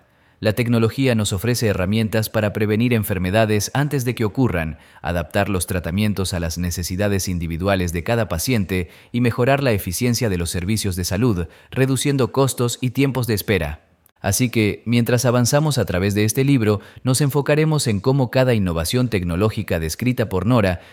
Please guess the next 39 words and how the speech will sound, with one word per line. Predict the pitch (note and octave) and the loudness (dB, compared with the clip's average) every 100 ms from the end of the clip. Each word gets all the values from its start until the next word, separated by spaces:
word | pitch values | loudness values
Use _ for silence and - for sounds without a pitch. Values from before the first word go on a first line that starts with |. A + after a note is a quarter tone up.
| - | -4
no | C3 D3 | 0 2
solo | D#3+ D3+ | 2 2
es | C3+ | 2
una | C#3+ C3+ | 2 2
herramienta | G#2 F2+ G#2 A#2 A#2 G#2 | 2 0 0 0 0 -2
potente | F2+ A2 A2 G2 | -2 0 0 0
en | |
manos | G2 G#2+ G2+ | 0 0 0
de | F#2 | 0
los | F2 | -2
profesionales | - F#2 F2+ F#2+ F#2+ A2+ G2 | -4 -4 -4 -2 0 0 0
de | E2+ | 0
la | E2+ | -2
salud, | G2 B2+ A#2 F2 - _ | 0 2 2 0 -8 _
sino | - D3 C#3+ | -2 0 2
también | C#3+ C#3 D#3 | 0 0 2
un | D#3 | 0
cambio | C3+ C3+ C3+ B2 | 0 0 2 0
fundamental | G2+ F#2 F2 E2+ E2 A#2 A2 | 0 -2 0 -2 0 2 2
en | F#2+ | 0
nuestra | F#2 - F2+ | -2 -2 -4
relación | F#2 F#2 F2+ C3 C#3 | -2 -2 0 0 0
con | A#2 G#2 | 0 0
nuestro | G2 F#2+ A2+ | 0 -2 -4
propio | A2+ B2 A#2 G#2+ | -2 0 0 0
bienestar. | G2 F#2+ - F#2 C#2+ - _ _ _ - | 0 0 0 0 0 -12 _ _ _ -6
A | F#2 | -2
medida | F#2 A2+ A2 | 0 2 0
que | F#2+ F2+ | 0 -2
navegamos | F2 F2 G2+ G2+ F#2 | -2 -2 0 -2 -2
por | F2+ | -4
las | E2 E2+ | -4 -2
olas | A2+ G#2+ F2 | 0 0 0
de | F2 | -2
innovación | F2 E2 E2 A#2+ A#2 | -2 -2 -2 0 0
en | G2 E2+ | 0 -2
salud | F2+ F2+ A#2 | -2 -2 0
y | G#2 | 0
tecnología, | F2 E2 E2+ F2 B2+ G2+ E2+ | -2 -4 -4 -2 0 0 0